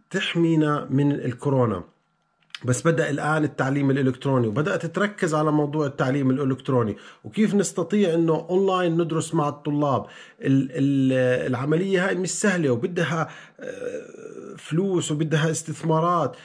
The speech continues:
ال-، العملية التعليمية لا زالت مستمرة الحمد لله. آه، ما سمعناه هذا في كتير من الدول العظمى. آه، حاجة، آه،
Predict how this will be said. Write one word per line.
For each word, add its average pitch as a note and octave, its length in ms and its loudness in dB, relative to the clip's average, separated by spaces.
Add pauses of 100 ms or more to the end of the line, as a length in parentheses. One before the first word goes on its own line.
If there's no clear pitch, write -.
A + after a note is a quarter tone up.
(220)
ال-، C3+ 240 0
العملية C#3+ 460 0
التعليمية E3 680 0
لا D#3 200 2
زالت D#3 380 0
مستمرة C#3 480 -2
الحمد B2+ 420 -2
لله. A#2+ 360 0 (320)
آه، A2 800 2
ما A2 240 2
سمعناه F3+ 540 -2
هذا D#3+ 120 -2
في D3+ 120 -4
كتير F#3+ 320 0
من D3+ 160 2
الدول B2 340 2
العظمى. G#2+ 400 -4 (400)
آه، A#2+ 380 0 (100)
حاجة، D#3+ 760 0
آه، - 200 -10